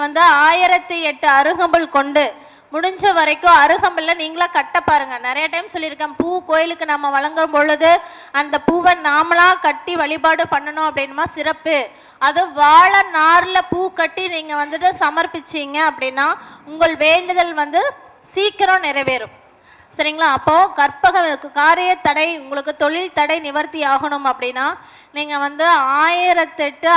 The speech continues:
அருகம்புல் கொண்டு கற்பக விநாயகருக்கு நீங்க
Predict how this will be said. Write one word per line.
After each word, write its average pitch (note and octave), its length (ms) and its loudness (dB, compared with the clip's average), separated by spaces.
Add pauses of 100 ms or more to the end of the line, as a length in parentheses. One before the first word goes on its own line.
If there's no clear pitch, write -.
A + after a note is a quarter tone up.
(120)
அருகம்புல் D#4 680 -2
கொண்டு C#4 280 -4 (840)
கற்பக F4 580 2
விநாயகருக்கு D4+ 720 0 (160)
நீங்க C#4+ 140 -10